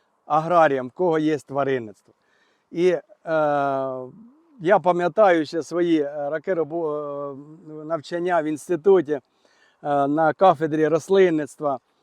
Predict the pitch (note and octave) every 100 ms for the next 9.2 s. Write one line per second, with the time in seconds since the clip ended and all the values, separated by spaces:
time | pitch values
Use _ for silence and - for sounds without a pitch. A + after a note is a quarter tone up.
0 | _ _ _ D#3+ F3 F#3 F3 D#3+ D#3 D3+
1 | D3 C#3+ C#3 C3+ C3+ C3+ C3+ C3+ E3 E3+
2 | D#3 D3+ D3 C#3+ C#3 C3 C3+ D#3+ E3+ F3
3 | D3+ C3+ - D3+ D3 C#3+ C#3 C3+ C3 B2+
4 | B2 A#2+ B2+ F3 E3 B2+ D3 C#3+ C#3+ C#3
5 | C3+ C3+ C3 D#3 F3+ - D3+ D3 C#3+ C3+
6 | _ _ _ - E3 E3 G3+ F#3 E3 D3+
7 | B2 - _ _ _ _ _ _ E3 F3+
8 | D#3+ F#3 G3 E3+ D#3+ D3 F3 E3 D#3 D#3+
9 | D3